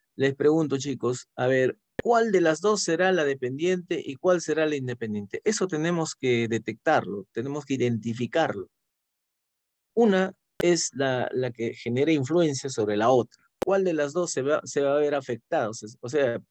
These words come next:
eh, por ejemplo, eh, este, este tipo de, digamos, de mecanismo que estamos definiendo acá va a orientarnos y, y finalmente va a determinar el tipo de investigación cuando,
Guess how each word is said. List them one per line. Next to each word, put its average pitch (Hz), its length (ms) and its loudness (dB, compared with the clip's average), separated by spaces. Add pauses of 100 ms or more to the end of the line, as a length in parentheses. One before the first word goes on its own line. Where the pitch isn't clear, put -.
(120)
eh, 120 180 -6
por 139 120 2
ejemplo, 185 480 2
eh, 92 200 -2
este, 208 460 0
este 202 260 -2
tipo 202 360 -2
de, 135 340 -2
digamos, 151 300 -4
de 131 80 -8
mecanismo 127 640 -4
que 117 60 -10
estamos 147 300 -4
definiendo 127 460 -4
acá 190 240 0 (760)
va 190 80 4
a - 20 6
orientarnos 190 720 2
y, 156 140 -4
y 135 180 -4
finalmente 190 580 2
va 185 100 4
a 190 40 4
determinar 156 580 -2
el 135 200 -2
tipo 165 360 0
de 131 60 2
investigación 123 720 0
cuando, 123 380 -2